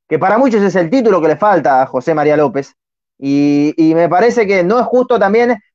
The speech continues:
eh, castigar a, a un piloto por lo cual, eh, no tuvo, eh, eh, la fortuna que lo acompañe, y en esto sí estoy de acuerdo con Jorge, quizás suena contradictorio de mi parte, eh, pero me parece que no es justo ese tipo de cosas, eh, pero sí cuando,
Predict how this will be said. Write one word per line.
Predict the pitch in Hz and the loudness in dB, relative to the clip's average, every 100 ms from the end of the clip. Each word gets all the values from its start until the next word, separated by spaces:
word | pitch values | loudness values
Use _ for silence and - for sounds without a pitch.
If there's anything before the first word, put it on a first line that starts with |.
| _ - | _ -6
eh, | 147 147 135 123 | -2 0 -2 -2
castigar | 160 - 196 240 240 226 208 _ | -6 0 2 2 2 0 -4 _
a, | - 147 147 | -4 0 2
a | 185 | 2
un | 240 | 2
piloto | 208 233 262 254 | 2 2 2 2
por | 196 190 | 0 0
lo | 185 | 0
cual, | 175 247 208 | 2 2 2
eh, | 185 | 2
no | 226 | 0
tuvo, | 208 254 240 220 170 | 0 2 2 4 4
eh, | 156 151 143 147 147 | 2 0 -2 -2 -2
eh, | |
la | 151 | -2
fortuna | 156 196 196 285 269 214 | -2 -2 0 0 0 0
que | 185 | 0
lo | |
acompañe, | 175 190 247 254 262 - | 0 0 0 2 0 -2
y | - 170 | -2 0
en | |
esto | 220 214 | 0 -2
sí | 208 226 | -2 -2
estoy | 208 | 2
de | 202 | 0
acuerdo | 175 190 175 | 2 0 0
con | 156 | 0
Jorge, | 156 202 175 127 | 0 -2 -2 -6
quizás | 135 180 175 | -4 -4 -2
suena | 180 165 | -2 -2
contradictorio | 147 131 131 127 165 147 | -4 -6 -6 -2 0 0
de | |
mi | 147 147 | -2 -2
parte, | 143 127 147 160 _ _ _ | -2 -2 -4 -6 _ _ _
eh, | 151 151 147 - _ _ - | 0 2 2 -2 _ _ -6
pero | 151 | 0
me | 175 185 | 0 2
parece | 233 233 | 2 2
que | 220 | 2
no | 240 | 2
es | 226 | 2
justo | 247 254 254 - - _ | 0 0 0 0 -4 _
ese | 233 233 226 | -4 0 -2
tipo | 180 214 220 | -2 -2 0
de | 202 151 | 2 2
cosas, | 185 180 185 185 - _ _ _ - | 0 0 0 -2 -6 _ _ _ -4
eh, | 143 143 - _ - | 0 0 -2 _ -2
pero | 160 175 | 0 2
sí | 214 277 | 2 0
cuando, | 254 214 180 160 135 | 0 0 2 2 2